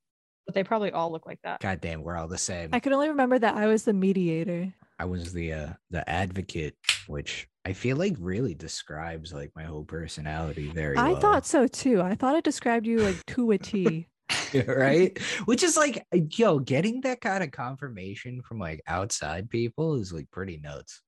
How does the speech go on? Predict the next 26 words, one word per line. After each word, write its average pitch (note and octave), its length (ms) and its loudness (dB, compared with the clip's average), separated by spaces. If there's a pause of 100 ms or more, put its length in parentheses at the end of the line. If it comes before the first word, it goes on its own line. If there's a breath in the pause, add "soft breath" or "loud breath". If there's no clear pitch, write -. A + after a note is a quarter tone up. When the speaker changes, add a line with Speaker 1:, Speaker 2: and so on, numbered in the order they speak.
Speaker 3:
I, C#4+ 280 2
okay, B3 220 0
so C4+ 300 2
with D4 200 0
Speaker 2:
'Cause - 20 -6
Speaker 3:
these D#3 120 4
Speaker 2:
I - 80 2
Speaker 3:
things, G#3+ 260 4
I B3+ 180 2
always D4 200 2
Speaker 2:
Uh, - 20 -2
Speaker 3:
question B3 460 0
that, A3 160 0
like, G#3 300 -4 (420 soft breath)
is B3 180 0
it C#4+ 220 2
just - 640 -2
that A3 240 -2
it's, G#3+ 240 -6
like, G#3+ 180 -2
maybe F#3+ 380 0
generic F#3 500 -2
enough F#3+ 460 0
that F#3 260 0
I'm F#3+ 100 0
like, F#3+ 160 -4